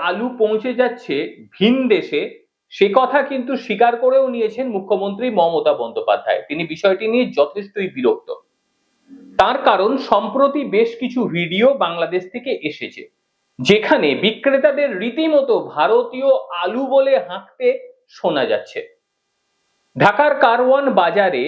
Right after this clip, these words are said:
সে দেশের নতুন আলু বলে যা বিক্রয় হচ্ছে, তার দাম একশো কুড়ি টাকা কেজি। বগুড়া সহ বেশ কিছু এলাকায় নতুন আলু বিক্রি হচ্ছে চারশো টাকা কেজি দরে, আর ভারতের পুরনো আলু বলে বিক্রি হচ্ছে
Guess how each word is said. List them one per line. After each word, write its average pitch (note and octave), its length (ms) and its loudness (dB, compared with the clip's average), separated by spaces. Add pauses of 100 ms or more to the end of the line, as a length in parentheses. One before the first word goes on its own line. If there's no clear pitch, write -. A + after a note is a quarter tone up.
(100)
সে - 240 0
দেশের A3 360 0 (120)
নতুন A3 380 -2 (160)
আলু G3 280 0
বলে A#3 260 2
যা A3 120 0
বিক্রয় A3 500 -4
হচ্ছে, A3+ 300 -6
তার F#3+ 260 0 (100)
দাম E3+ 220 0 (180)
একশো F#3+ 420 -4
কুড়ি F#3+ 240 -6
টাকা D#3+ 240 2
কেজি। - 320 -10 (600)
বগুড়া A#3 500 4 (120)
সহ D#3 180 0 (680)
বেশ D4 280 0
কিছু C#4+ 300 -4
এলাকায় G#3+ 460 4 (180)
নতুন A#3 380 2 (160)
আলু A3 260 2
বিক্রি G#3 460 -6
হচ্ছে F#3+ 360 2 (440)
চারশো - 520 -2 (100)
টাকা A#3 280 0 (120)
কেজি G3 300 -4
দরে, C#3 280 0 (600)
আর D3 160 2
ভারতের D#3+ 500 2 (420)
পুরনো D4+ 500 4 (120)
আলু A#3+ 280 -2
বলে A#3 280 0
বিক্রি G#3 460 -12
হচ্ছে A3+ 340 2